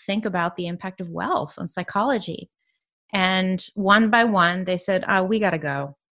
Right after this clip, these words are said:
We got nothing for you." And it's such, it's so weird because this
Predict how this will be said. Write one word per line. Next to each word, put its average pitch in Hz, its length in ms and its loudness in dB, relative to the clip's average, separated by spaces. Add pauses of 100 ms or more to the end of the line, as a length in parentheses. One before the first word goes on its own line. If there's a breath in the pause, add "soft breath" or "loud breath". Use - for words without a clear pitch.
(220)
We 214 120 -2
got 214 180 2
nothing 170 280 -2
for 151 260 -2
you." 143 280 -6 (760 loud breath)
And 220 160 4
it's 226 160 4
such, - 420 4
it's 226 220 4
so 240 200 6
weird 214 400 6
because 180 760 2
this - 260 -4